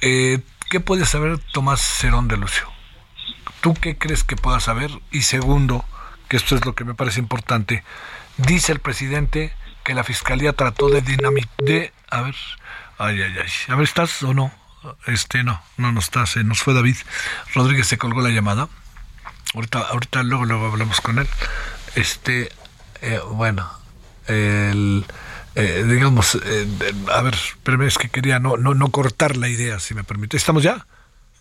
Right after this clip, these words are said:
¿Sí? David, ¿me escuchas? Eh, David, David,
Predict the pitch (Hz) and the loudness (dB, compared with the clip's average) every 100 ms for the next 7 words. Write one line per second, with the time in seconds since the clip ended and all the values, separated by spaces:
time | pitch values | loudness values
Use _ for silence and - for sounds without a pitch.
0 | _ _ - - 151 - - - 147 165 | _ _ -8 -2 -2 -4 -12 0 2 2
1 | 151 143 131 - 156 262 - - - _ | 0 -4 -2 -2 0 0 -2 -12 -20 _
2 | _ _ _ _ _ - - _ _ _ | _ _ _ _ _ -20 -20 _ _ _
3 | - - _ - 98 135 139 147 160 160 | -20 -20 _ -16 -4 0 2 4 4 4
4 | 160 | 4